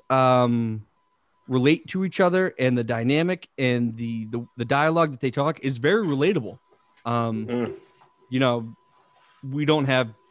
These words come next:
Speaker 1: kingdoms and, and, you know, uh,
Speaker 2: I mean,
Speaker 1: time
Speaker 2: it's
Speaker 1: and
Speaker 2: also
Speaker 1: stuff like
Speaker 2: based
Speaker 1: that,
Speaker 2: on
Speaker 1: but
Speaker 2: history too. It's not just fantasy. It's also, like, part of the history as well.
Speaker 1: Yeah.
Speaker 2: Which is, like, a cool tie that they have with one another.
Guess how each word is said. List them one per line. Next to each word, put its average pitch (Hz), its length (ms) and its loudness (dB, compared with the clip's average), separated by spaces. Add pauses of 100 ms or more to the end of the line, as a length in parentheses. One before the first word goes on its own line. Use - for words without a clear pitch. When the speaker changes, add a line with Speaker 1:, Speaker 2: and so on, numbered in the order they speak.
(340)
Speaker 1:
kingdoms 117 520 -2
and, 110 260 -8
and, 110 200 -8
you 110 60 -8
know, 107 240 -12 (560)
uh, - 40 -14
Speaker 2:
I 104 160 -12
mean, 110 80 -12
Speaker 1:
time 214 280 2
Speaker 2:
it's 208 200 0 (120)
Speaker 1:
and 233 80 6
Speaker 2:
also 240 140 4
Speaker 1:
stuff 233 120 6
like 156 60 2
Speaker 2:
based 170 220 4
Speaker 1:
that, 160 60 4
Speaker 2:
on 135 80 4
Speaker 1:
but 135 100 -2
Speaker 2:
history 147 400 2
too. 107 400 2
It's 131 200 -4
not 160 140 2
just - 220 -2
fantasy. 143 340 0
It's 110 120 -2
also, 135 200 2
like, 117 180 2
part 120 220 4
of - 100 -2
the - 80 -6
history - 480 -6
as - 120 -16
well. 92 320 -4
Speaker 1:
Yeah. 110 200 -4
Speaker 2:
Which 110 180 -6 (220)
is, - 80 -2
like, 110 100 0
a 107 60 -2
cool 104 220 -6
tie 101 260 0
that - 140 -10
they 82 100 -6
have 98 180 -4 (160)
with 101 160 -8
one 95 140 -8
another. 90 300 -8